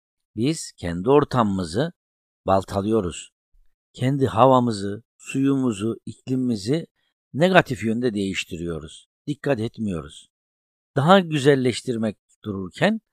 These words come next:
maalesef daha kötüye gidiyoruz. Buna dur demenin bir yolunu bulmalıyız. Kullandığımız yakıtlardan tutun da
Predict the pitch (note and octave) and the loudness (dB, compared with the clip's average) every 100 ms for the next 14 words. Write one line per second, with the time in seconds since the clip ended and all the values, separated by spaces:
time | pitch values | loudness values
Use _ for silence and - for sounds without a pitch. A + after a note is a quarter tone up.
0 | _ A#2 B2 A2 G2 C#3+ E3+ - _ G2 | _ -2 0 0 0 -2 -2 -6 _ -10
1 | G2+ A#2+ - G2+ G#2+ G2+ F2 E2 D#2 D2 | -6 -6 -6 -6 -6 -6 -6 -10 -10 -12
2 | - _ _ _ _ _ G#2+ A#2 D#3+ G3+ | -20 _ _ _ _ _ -4 0 0 -2
3 | - - _ C#3 E3+ C#3 A#2+ A2+ B2+ F3+ | -12 -20 _ 4 6 6 4 2 0 -2
4 | - _ _ - B2 C#3+ - G2 G#2 G#2 | -6 _ _ -4 -4 -4 -10 -6 -4 -2
5 | A2 B2+ G2 G#2 G#2+ A#2+ A2 - - _ | -4 -4 -4 -4 -2 0 -2 -6 -16 _
6 | _ _ - C3 D3+ D3 C#3 D3 C#3+ B2 | _ _ -8 -2 -2 0 -2 -2 -2 -4
7 | - A#2 A#2 G2+ F#2 F#2+ - B2+ D#3 A#2+ | -4 -10 -8 -6 -6 -10 -10 -8 -6 -6
8 | F2+ G2+ | -6 -10